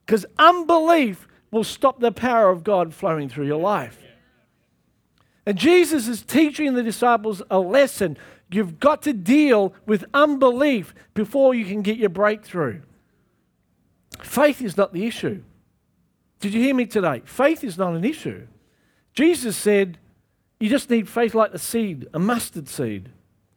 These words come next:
Jesus said, "You have the very faith of God," Mark eleven. "Have the faith of God," or, "You have the faith of God." You don't need to try and get faith. You've got it. You have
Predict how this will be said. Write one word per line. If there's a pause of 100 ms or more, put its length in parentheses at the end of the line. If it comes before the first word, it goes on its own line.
(500)
Jesus
said, (800)
"You
have
the (100)
very
faith
of
God,"
Mark
eleven. (440)
"Have
the
faith
of
God,"
or, (200)
"You
have
the
faith
of
God." (1500)
You
don't
need
to
try
and
get
faith.
You've
got
it.
You
have